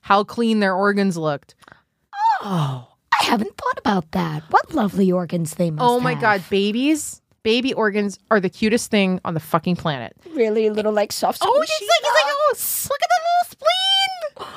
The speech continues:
Speaker 2: <gasps> How big is a little baby spleen?
Speaker 1: It's so fucking little, it's a little tiny
Speaker 2: Can you
Speaker 1: spleen.
Speaker 2: compare it to a food item?
Speaker 1: I ca-, I don't know. Like, have you ever had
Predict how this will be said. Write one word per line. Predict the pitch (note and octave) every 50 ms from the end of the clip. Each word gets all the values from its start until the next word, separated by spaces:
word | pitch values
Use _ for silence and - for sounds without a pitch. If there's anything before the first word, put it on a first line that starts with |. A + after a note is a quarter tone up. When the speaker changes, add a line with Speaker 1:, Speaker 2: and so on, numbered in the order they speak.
| -
Speaker 2:
<gasps> | - - -
How | - - A3 C4
big | - - - -
is | - -
a | C#4+
little | A#3+ B3 A3
baby | F3 - F#3 F3+ F3 - E3
spleen? | - - - - - -
Speaker 1:
It's | B2 A#2+
so | - - G4 F#4+ G4
fucking | F#4+ - G4+ F#4+ - - G4 F#4
little, | F4+ F#4 G4 G4
it's | G#4 - - -
a |
little | G#4+ G#4 G#4
tiny | - - G#4+ G#4 G#4 G#4+ G#4 - -
Speaker 2:
Can | - A#3
you | B3+ B3+
Speaker 1:
spleen. |
Speaker 2:
compare | A3+ B3 - - G3 B3 A3+ A#3
it | B3+ -
to | - - E3+
a | F#3
food | - - - - F3+ E3+ E3+ F3 G#3 -
item? | G3+ F#3 F3+ F#3 G3+ G3+ G3+ F#3+ - - -
Speaker 1:
I | A#3+
ca-, | A3+ C4 C4+ A#3 G3
I | A#3 C#4
don't | C#4+ D#4
know. | D#4+ D4+ C4+
Like, | C4 B3
have | - B3 A#3
you | C4 C4
ever | C4 C#4 D4+
had | C#4 C#4 C#4 C4+ B3+ G#3+